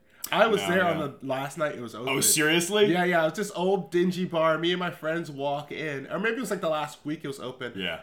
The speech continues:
Speaker 1: And there was a lady that was there who was, uh, writing s-, a story about Grassroots on her private blog.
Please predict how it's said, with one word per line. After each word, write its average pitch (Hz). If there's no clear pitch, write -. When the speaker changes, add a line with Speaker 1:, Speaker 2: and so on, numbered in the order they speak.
Speaker 1:
And 143
there 175
was 175
a 170
lady 160
that 147
was 139
there 143
who 139
was, 139
uh, 127
writing 127
s-, -
a 139
story 143
about 123
Grassroots 127
on 120
her 127
private 123
blog. 104